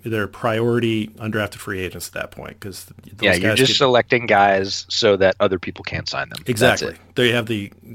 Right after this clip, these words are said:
Speaker 1: basically, you get to that point, undrafted free agents and a seventh round draft pick are very close,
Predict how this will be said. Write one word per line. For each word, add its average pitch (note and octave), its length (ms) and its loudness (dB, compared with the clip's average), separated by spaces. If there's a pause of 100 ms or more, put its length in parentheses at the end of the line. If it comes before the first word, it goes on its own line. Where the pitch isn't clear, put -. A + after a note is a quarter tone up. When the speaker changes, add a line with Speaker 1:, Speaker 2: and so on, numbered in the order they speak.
Speaker 1:
basically, A#2 920 -4
you A#2 220 -12
get A2 120 -4
to A2+ 80 -10
that G#2+ 180 -6
point, G2 500 -8
undrafted G#2+ 400 -6
free G#2+ 180 -8
agents G2+ 260 -8
and G2+ 60 -10
a F#2+ 60 -12
seventh G2+ 260 -10
round F#2+ 140 -12
draft F#2 180 -8
pick - 160 -14
are F#2 60 -12
very F#2+ 280 -10
close, - 380 -16